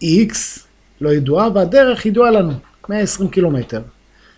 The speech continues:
ולכן, ברגע שיש לי שתי עמודות, אני סוגר את השלישית. דרך חלקי מהירות שווה לזמן, מאה עשרים חלקי X. את הדרך הזו, ברגיל, הוא עושה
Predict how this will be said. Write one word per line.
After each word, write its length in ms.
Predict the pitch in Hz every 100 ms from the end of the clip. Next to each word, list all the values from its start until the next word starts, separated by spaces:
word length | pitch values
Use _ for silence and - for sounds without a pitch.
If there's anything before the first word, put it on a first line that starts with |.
| _ -
ולכן, 480 | 208 - 254 226
ברגע 320 | 190 196 226 202
שיש 240 | 202 -
לי 80 | 180
שתי 160 | -
עמודות, 400 | 190 185 175 208
אני 120 | 175 151
סוגר 280 | 160 160
את 100 | 160
השלישית. 500 | 156 - 143 127 110
דרך 300 | 143 202 190
חלקי 240 | - 151 185
מהירות 420 | 202 208 240 214
שווה 220 | 160 170
לזמן, 680 | 165 175 156 131 123 117 113 127 - -
מאה 120 | 170
עשרים 340 | 151 - 170 -
חלקי 340 | 135 135 101
X. 100 | - - _ - _ 143
את 120 | 151
הדרך 320 | 160 240 202
הזו, 240 | 208 233 226
ברגיל, 440 | 180 185 220 240
הוא 140 | 185
עושה 280 | 165 - 202